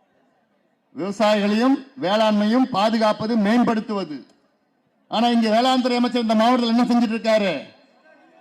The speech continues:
விவசாயிகளை அழித்து, விவசாய நிலங்களை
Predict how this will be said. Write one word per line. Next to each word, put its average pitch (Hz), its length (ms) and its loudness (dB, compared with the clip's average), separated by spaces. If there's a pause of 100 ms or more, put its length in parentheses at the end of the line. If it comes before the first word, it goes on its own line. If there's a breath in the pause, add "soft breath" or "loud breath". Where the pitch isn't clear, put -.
(140)
விவசாயிகளை 254 640 0 (200)
அழித்து, 285 440 2 (160)
விவசாய 254 480 0
நிலங்களை 240 380 0